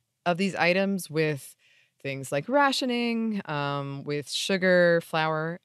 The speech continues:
and bananas. And this necessitated retooling the recipe and the filling. And so at the time, they pivoted to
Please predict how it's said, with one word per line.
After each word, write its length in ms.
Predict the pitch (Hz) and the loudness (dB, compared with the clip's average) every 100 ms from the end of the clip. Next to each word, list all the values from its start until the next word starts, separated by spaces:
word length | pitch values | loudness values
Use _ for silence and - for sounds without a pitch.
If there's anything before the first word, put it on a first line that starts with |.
| - | -4
and 260 | 135 139 | -2 -2
bananas. 600 | 202 165 135 131 131 147 - - - _ | 0 0 0 -2 -4 -6 -12 -20 -20 _
And 200 | 165 156 | -2 -2
this 400 | 156 165 302 - | -2 0 0 0
necessitated 920 | 226 - 175 170 160 160 160 147 143 | -6 0 -2 -2 -2 2 2 0 -2
retooling 600 | 135 180 - 190 180 175 | -2 -2 -2 -2 0 0
the 80 | 147 | -2
recipe 640 | 139 143 208 196 208 214 - - | -2 -2 -2 -6 -4 -4 -6 -8
and 460 | 151 151 151 147 - - | -6 -4 -4 -6 -12 -12
the 180 | 139 147 - | -12 -12 -6
filling. 560 | 214 226 147 117 120 139 _ - _ _ | -2 0 -2 -4 -6 -10 _ -20 _ _
And 440 | 147 143 143 139 135 | -4 -2 -2 -6 -8
so 540 | - 147 143 139 139 - | -2 0 0 -2 -4 4
at 160 | 160 | 4
the 80 | 147 | 4
time, 340 | - 247 190 151 | -2 0 0 0
they 140 | 143 | -4
pivoted 460 | - 160 147 139 123 | -4 -6 -4 -6 -6
to 420 | 135 131 131 | -8 -6 -6